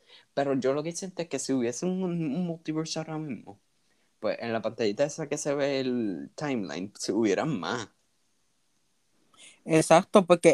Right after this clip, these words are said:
Speaker 2: eh, ahora yo estoy confundido. Los branching timelines, eso es otro universo que se creó, porque siempre un universo va a ser creado cuando yo hago una opción,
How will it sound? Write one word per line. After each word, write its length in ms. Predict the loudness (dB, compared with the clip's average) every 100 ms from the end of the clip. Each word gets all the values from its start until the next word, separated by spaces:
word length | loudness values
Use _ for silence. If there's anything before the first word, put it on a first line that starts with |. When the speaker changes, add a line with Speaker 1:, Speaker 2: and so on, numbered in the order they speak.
| 4
Speaker 2:
eh, 100 | -4 _
ahora 200 | 6 8
yo 60 | 8
estoy 200 | 4 0
confundido. 720 | 0 -2 -4 -2 0 -2 -4 _ _ _ _ _
Los 220 | 0 0 2
branching 480 | 0 0 0 -2
timelines, 800 | -2 -2 -2 -2 -4 -8 -10 -10 -10
eso 220 | -2 2
es 60 |
otro 220 | 2 2 2
universo 800 | 2 6 4 4 4 4 4 -2
que 80 | -4
se 180 | 0 2
creó, 520 | 6 8 8 6 2 _ _ _ _ _ _ _ _ 4
porque 420 | 6 6 4 2
siempre 600 | 0 0 0 4 6 6
un 140 | 4 2
universo 560 | 2 4 4 4 2
va 100 | 2
a 20 |
ser 220 | 2 0 2
creado 380 | 4 4 4
cuando 280 | 2 -2 -2
yo 140 | 0 0
hago 140 | 0
una 100 | -2
opción, 420 | -2 -2 -4 -4